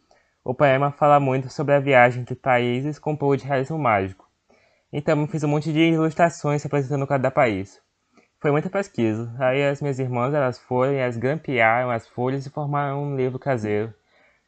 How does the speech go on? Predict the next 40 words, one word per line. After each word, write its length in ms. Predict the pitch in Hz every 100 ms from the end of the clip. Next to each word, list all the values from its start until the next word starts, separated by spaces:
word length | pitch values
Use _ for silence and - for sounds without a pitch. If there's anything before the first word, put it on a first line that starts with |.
| _ -
E 80 | -
é 80 | 185
por 180 | -
isso 80 | 202
que 60 | 220
eu 60 |
gosto 280 | 196 208 - -
tanto 320 | 143 139 135
de, 240 | 117 117
desse 600 | 120 117 - - 120 113 107 107
livrinho 520 | 110 113 113 135 135 _
que 80 | -
eu 60 | 104
fiz, 320 | 113 113 - - -
porque, 760 | 127 - - 131 127 123 123 - _ _ _ -
porque 220 | 143 -
eu 60 | 151
fiz 140 | 160
um 100 | 160
esforço, 800 | 175 - 143 147 156 160 120 -
aí 140 | 135 123
a 60 |
minha 120 | 123
família 400 | 123 139 131 127
me 60 | 127
ajudou 240 | 120 120
bastante. 920 | 110 143 - 135 131 143 147 170 160 143 _ _ - - _ _ _
E, 320 | 151 175 202 - -
e 180 | 185 185 _ _ -
também 460 | 151 131 131 156
porque 600 | 185 175 - - 139 139 170
foi 120 | 170
o 40 | 156
primeiro 300 | 151 147 156
concurso 360 | 185 170 143
que 60 | 175
eu 60 |
ganhei 420 | 156 175 113 101 - _ -
da 100 | 104
escola. 500 | - 101 87 98